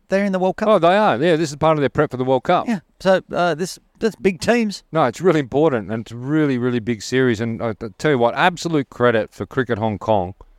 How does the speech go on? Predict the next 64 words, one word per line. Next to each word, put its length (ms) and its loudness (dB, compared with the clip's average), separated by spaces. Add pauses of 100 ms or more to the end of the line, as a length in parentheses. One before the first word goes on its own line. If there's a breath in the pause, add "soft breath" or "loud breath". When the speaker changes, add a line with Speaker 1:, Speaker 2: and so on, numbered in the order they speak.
(140)
Speaker 2:
to, 120 -10
for 140 -6
bring 340 0
all 160 2
this 180 -4
together, 380 0
have 160 -2
so 240 0
many 160 -2
games 400 0
over 160 0
this 160 -8
period. 440 -2
It's 140 -8
just 200 -6
absolutely 460 -4
wonderful. 440 -4 (280)
We'll 100 -10
talk 180 2
about 200 4
it 40 0
later 240 4
in 60 -2
the 80 -4
podcast. 420 -2
It 60 -10
means 400 -4
the 180 -2 (240)
Premier 260 0
League 220 -2
T 200 -4
twenty's 380 -4
been 160 -6
pushed 280 -8
back 180 2
a 60 0
little 200 0
bit, 260 2 (320)
to 60 -8
fit 180 -2
in 120 0
with 120 -2
the 80 -2
windows. 560 0 (240)
Uh, 420 -4
I 100 -6
think 160 -8
it's 100 -6
all 120 0
figured 260 -4
out 160 0
really, 220 -2
really 240 -4
well. 240 0
It's 100 -8
gonna 140 -8
culminate 560 -2
later 340 0
in 80 -2
the 80 -4
year, 220 -2
back 260 -2
in 120 -4
April, 500 0